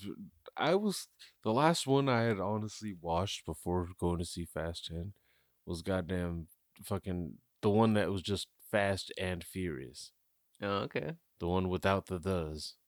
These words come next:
Speaker 2: Yeah, yeah,
Speaker 1: It was
Speaker 2: yeah.
Speaker 1: the one where Brian and fucking Dom, like, came back, came back.
Speaker 2: Okay,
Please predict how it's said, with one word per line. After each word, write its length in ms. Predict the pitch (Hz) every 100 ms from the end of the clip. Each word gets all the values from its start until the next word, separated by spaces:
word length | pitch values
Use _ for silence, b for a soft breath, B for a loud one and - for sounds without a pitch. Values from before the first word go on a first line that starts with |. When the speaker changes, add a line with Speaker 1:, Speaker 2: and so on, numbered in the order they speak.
| _ _ -
Speaker 2:
Yeah, 180 | 131
yeah, 20 | 110
Speaker 1:
It 320 | 113 104 110
was 80 | 101
Speaker 2:
yeah. 40 |
Speaker 1:
the 60 | 101
one 200 | 104 104
where 80 | 98
Brian 480 | 85 104 104 104 98
and 340 | 95 101 98 92
fucking 460 | 101 - 92 90
Dom, 340 | 90 92 87 85
like, 180 | 82 73 -
came 300 | 98 87 85
back, 240 | 80 64 -
came 200 | 80 73
back. 260 | 73 78 82 - 107
Speaker 2:
Okay, 360 | - 101 107